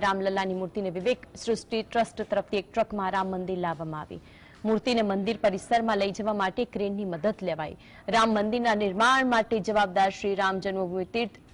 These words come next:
ક્ષેત્ર ટ્રસ્ટના જણાવ્યા અનુસાર ગુરુવારના રોજ રામલલ્લાની મૂર્તિને ગર્ભગૃહમાં દાખલ કરવામાં આવી. આ ટ્રસ્ટે સોશિયલ મીડિયા પ્લેટફોર્મ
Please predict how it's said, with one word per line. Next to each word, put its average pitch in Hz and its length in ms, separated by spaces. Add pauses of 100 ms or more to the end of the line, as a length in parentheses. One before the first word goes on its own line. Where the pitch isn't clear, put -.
(100)
ક્ષેત્ર 208 360
ટ્રસ્ટના 202 460
જણાવ્યા 185 340
અનુસાર 202 280 (100)
ગુરુવારના 175 500
રોજ 240 220 (720)
રામલલ્લાની 196 680
મૂર્તિને 233 480
ગર્ભગૃહમાં 180 600
દાખલ 165 440
કરવામાં 160 360
આવી. - 160 (440)
આ 202 100
ટ્રસ્ટે 247 480
સોશિયલ 311 400
મીડિયા 269 260
પ્લેટફોર્મ 247 420